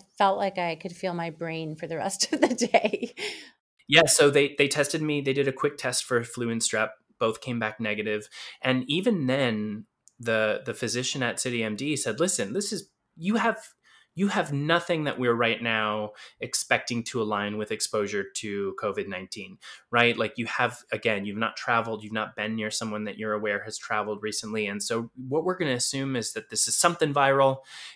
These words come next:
Speaker 2: and, you know, keep riding it out. And a couple of days from now, you should hopefully feel a lot better.
Speaker 1: Mm.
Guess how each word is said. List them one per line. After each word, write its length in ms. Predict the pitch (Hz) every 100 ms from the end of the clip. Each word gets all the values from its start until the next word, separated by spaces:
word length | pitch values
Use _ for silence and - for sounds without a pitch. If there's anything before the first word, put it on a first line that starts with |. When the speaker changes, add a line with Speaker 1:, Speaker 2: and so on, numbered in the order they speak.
| -
Speaker 2:
and, 340 | 117 113 110 117
you 120 | 120
know, 340 | 113 110 110 _ _
keep 300 | - 139 -
riding 480 | - 123 123 123 120
it 100 | 117
out. 320 | 117 117 117
And 240 | 117 107 107
a 60 |
couple 360 | 104 - 120 123
of 120 | 113
days 360 | 117 113 110 - - _
from 180 | 123 117
now, 220 | 113 110
you 140 | 110 104
should 180 | -
hopefully 360 | 107 110 - 117
feel 360 | - 113 107 101
a 60 |
lot 260 | 104 98 -
better. 360 | - 98 - _ -
Speaker 1:
Mm. 420 | 180 175 160 170